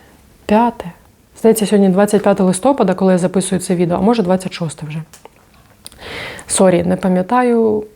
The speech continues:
Е, я до чого? Хочу запам'ятати цей день в історії, і, можливо, наступного року, коли я буду дивитися, я така,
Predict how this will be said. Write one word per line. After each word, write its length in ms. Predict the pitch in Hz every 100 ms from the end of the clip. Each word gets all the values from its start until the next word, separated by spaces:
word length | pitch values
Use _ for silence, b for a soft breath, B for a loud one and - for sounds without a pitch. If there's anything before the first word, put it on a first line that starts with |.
| _ -
Е, 420 | - 196 190 190
я 160 | 190 233
до 140 | 226
чого? 380 | 214 214 185 165
Хочу 320 | - 269 269
запам'ятати 560 | 220 220 214 208 247 226
цей 160 | 214
день 180 | 196 196
в 40 | 185
історії, 580 | - 247 277 214 -
і, 40 | 185
можливо, 360 | 185 190 214
наступного 460 | 190 185 - 196 180
року, 220 | 196 190
коли 180 | 190 185
я 60 | 180
буду 160 | 180
дивитися, 460 | 180 262 277 - 180
я 60 |
така, 300 | 180 185 180